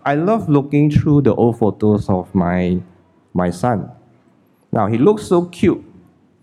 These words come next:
when I look at the old videos of him when he was two years old.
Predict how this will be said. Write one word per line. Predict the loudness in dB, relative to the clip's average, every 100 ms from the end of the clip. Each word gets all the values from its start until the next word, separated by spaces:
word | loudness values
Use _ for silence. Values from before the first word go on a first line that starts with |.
| _ -6
when | -4
I | -2
look | -2 -2
at | -4
the | -2
old | -2 0
videos | 0 2 2 2
of | -2 0
him | 0 0 -2
when | -4 -6
he |
was | -6 -6 -6
two | -2 2
years | 2 2 0
old. | -2 -2